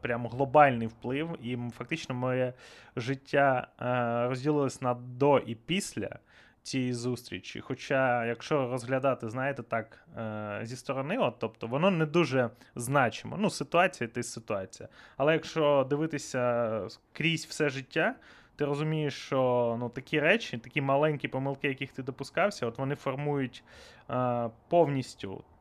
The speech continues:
твій стан життєвий зараз, і, е, якщо ти це зміниш, це може сильно вплинути на тебе в цілому.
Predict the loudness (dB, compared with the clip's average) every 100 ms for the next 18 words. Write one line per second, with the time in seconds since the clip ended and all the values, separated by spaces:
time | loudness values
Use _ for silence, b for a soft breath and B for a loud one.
0 | -12 -8 -4 -4 -4 -6 -4 0 0 0
1 | -6 -6 -4 -4 -2 -2 -2 -4 -10 -10
2 | -6 -4 -2 -2 -4 -6 -12 -12 -8 -6
3 | -4 -4 -6 -6 -4 -6 -8 -6 -6 -4
4 | -6 -6 -6 -6 -10 -10 -8 -8 -8 -8
5 | -8 -4 -6 -6 -14 b b b -20 -6
6 | -2 -2 -4